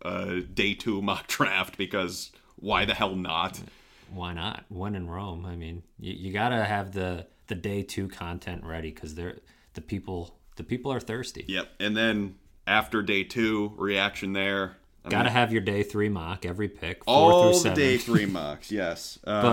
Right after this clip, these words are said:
Speaker 2: But, yeah, it'll be a late night, but gotta, uh, the people are gonna want, want the podcast for their, their Friday morning commutes.
Speaker 1: Oh, we'll have it.
Speaker 2: And, and it, it'll be the cure to your,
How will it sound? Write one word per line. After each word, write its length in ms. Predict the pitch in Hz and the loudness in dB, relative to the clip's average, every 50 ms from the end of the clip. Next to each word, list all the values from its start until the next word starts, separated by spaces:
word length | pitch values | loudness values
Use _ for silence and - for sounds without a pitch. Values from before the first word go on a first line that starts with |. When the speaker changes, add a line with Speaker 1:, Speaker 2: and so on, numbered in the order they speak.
| 117 110 | 4 2
Speaker 2:
But, 100 | 107 - - - - | 0 -4 -8 -6 -2
yeah, 220 | 117 139 156 127 | 0 2 2 2
it'll 120 | 107 117 131 | 2 0 0
be 120 | 143 151 | 2 2
a 80 | 147 135 | 2 2
late 260 | 120 123 127 - - | 2 0 0 0 -2
night, 320 | 127 113 117 123 143 139 | -2 -2 -2 -2 -2 -2
but 320 | - 113 110 107 107 - - - - - - - - - - | -2 -2 -2 -2 -2 -6 -10 -14 -16 -16 -20 -20 -20 -6 0
gotta, 320 | - 117 135 143 139 - - - - - - | 0 2 2 2 0 -2 -4 -10 -16 -10 -8
uh, 120 | 120 117 - - - 98 - - | -8 -8 -8 -10 -16 -20 -14 -12
the 80 | - 113 | -10 -2
people 280 | - - 151 147 160 143 | 0 0 2 2 4 2
are 80 | 139 | 4
gonna 180 | 127 139 135 120 | 4 4 2 2
want, 380 | 110 107 113 117 117 120 - - - _ _ - _ _ - | 2 2 2 2 0 0 -4 -8 -14 _ _ -20 _ _ -10
want 320 | - 101 110 113 110 - | -6 -4 -4 -4 -4 -6
the 60 | - | -6
podcast 680 | 90 - 107 101 104 101 104 - 95 85 82 - - - | -2 2 4 4 4 2 0 -2 -2 -2 -2 -4 -6 -8
for 160 | - - 92 | -8 -6 -4
their, 400 | 87 87 87 87 85 85 85 85 - _ _ _ | -2 -2 -2 -2 -2 -4 -6 -8 -12 _ _ _
their 140 | - 90 90 | -6 -6 -6
Friday 360 | - - 98 92 92 92 92 | -4 0 0 2 2 2 0
morning 340 | 90 90 90 92 92 90 87 | 0 -2 -2 -2 -2 -4 -4
commutes. 520 | - - 90 85 85 85 80 78 - - - | -6 -6 -6 -4 -4 -4 -6 -8 -10 -4 2
Speaker 1:
Oh, 200 | - 110 - 104 | 4 4 4 4
we'll 160 | 95 120 135 123 | 4 4 4 4
have 180 | 120 110 101 92 | 4 2 2 2
it. 60 | 90 | 0
Speaker 2:
And, 240 | 90 85 85 87 - - | -2 -2 -4 -6 -6 -6
and 300 | 95 90 87 87 87 87 - _ - - | -6 -4 -4 -4 -4 -6 -10 _ -14 -10
it, 160 | 113 104 - 104 - - | -8 -8 -8 -8 -10 -8
it'll 160 | 107 104 101 | -4 -2 -2
be 140 | 101 101 113 | 0 0 0
the 100 | 101 98 | -2 -2
cure 300 | - - - 107 107 110 | -4 -2 -2 0 0 2
to 60 | 107 | 2
your, 400 | 104 98 95 95 92 92 90 90 | 0 0 0 0 0 -2 -2 -6